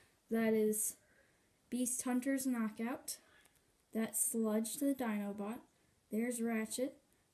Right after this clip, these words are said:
There's Slipstream. There's Grimlock. There's also another Grimlock behind him.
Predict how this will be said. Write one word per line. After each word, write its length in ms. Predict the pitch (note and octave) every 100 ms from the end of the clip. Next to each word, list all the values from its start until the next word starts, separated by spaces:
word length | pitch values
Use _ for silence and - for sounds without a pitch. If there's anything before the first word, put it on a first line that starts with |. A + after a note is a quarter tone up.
| _
There's 360 | G#3+ A3+ A#3+ -
Slipstream. 720 | B3 A3+ A3+ - A3 G#3+ B3+ C4+ - _ _ _ -
There's 420 | A#3 A#3+ G#3+ - _ _ -
Grimlock. 600 | G#3+ A3+ A3+ G#3 G#3 A3
There's 180 | G3+ G3+
also 280 | G#3 G#3 G#3+
another 340 | G3 G3+ A#3
Grimlock 480 | G#3+ G#3 G3+ F#3+ G3
behind 320 | G3 - F#3+ -
him. 160 | A#3